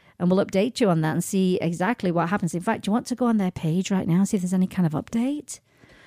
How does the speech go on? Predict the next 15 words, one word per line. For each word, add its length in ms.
But 160
it 100
looked 120
like 160
an 80
older 260
dog 340
too. 580
It's 140
like, 180
"Oh 220
man, 520
that's 140
so 140
sad." 480